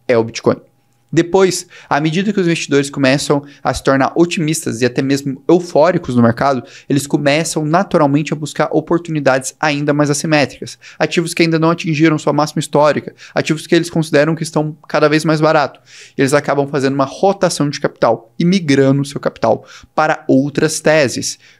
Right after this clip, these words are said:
No caso do mercado de cripto, normalmente isso começa pelo Bitcoin,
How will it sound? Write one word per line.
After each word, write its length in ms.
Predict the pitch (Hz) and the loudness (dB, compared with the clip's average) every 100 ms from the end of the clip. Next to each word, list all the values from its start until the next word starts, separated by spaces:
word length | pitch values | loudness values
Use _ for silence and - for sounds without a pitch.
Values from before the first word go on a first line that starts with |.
| _ | _
No 120 | 151 | -2
caso 340 | 139 151 151 156 | 0 0 -2 -2
do 80 | 151 | -2
mercado 260 | 147 139 | 0 -2
de 120 | 139 | -4
cripto, 320 | 147 165 160 147 | -6 -6 -2 0
normalmente 680 | 143 156 147 120 120 - | 2 2 0 -2 -4 -8
isso 200 | - 120 | -4 -4
começa 340 | - 120 110 113 | -2 -2 -2 -2
pelo 220 | 123 120 | 0 0
Bitcoin, 520 | 147 - 143 127 127 | 0 -2 0 0 -4